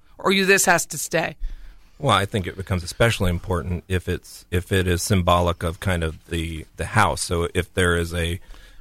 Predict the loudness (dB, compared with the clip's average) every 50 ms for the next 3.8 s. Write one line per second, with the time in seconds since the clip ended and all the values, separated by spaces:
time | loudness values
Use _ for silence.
0 | 0 2 4 4 4 4 4 2 2 2 0 -2 -2 -2 0 0 2 2 2 2
1 | 0 0 0 2 2 4 4 4 2 2 0 -2 -4 -4 -6 -4 -2 -2 -2 -2
2 | -4 -10 -12 -12 -8 -6 -4 -4 -2 -4 -4 -6 -6 -6 -6 -8 -8 -10 -10 -8
3 | -8 -8 -8 -6 -6 -4 -4 -4 -4 -4 -4 -6 -8 -12 -14